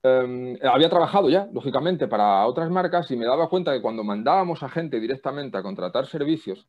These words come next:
los perdíamos a casi todos, ¿no? Mandábamos, hacíamos un anuncio, ibas a contratar servicios y, bueno, pues algunos contactaban, mucho cotilleo por allí, mucha gente que andaba por ahí, mucho, mucho rebote de este que se dice, ¿no? Entonces teníamos una oportunidad de ventas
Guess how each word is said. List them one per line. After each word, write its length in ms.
los 180
perdíamos 460
a 60
casi 240
todos, 340
¿no? 80
Mandábamos, 440
hacíamos 300
un 60
anuncio, 320
ibas 260
a 60
contratar 340
servicios 460
y, 80
bueno, 460
pues 120
algunos 280
contactaban, 600
mucho 400
cotilleo 440
por 100
allí, 260
mucha 220
gente 200
que 60
andaba 240
por 120
ahí, 100
mucho, 240
mucho 240
rebote 400
de 60
este 160
que 60
se 120
dice, 220
¿no? 120
Entonces 180
teníamos 280
una 100
oportunidad 360
de 80
ventas 400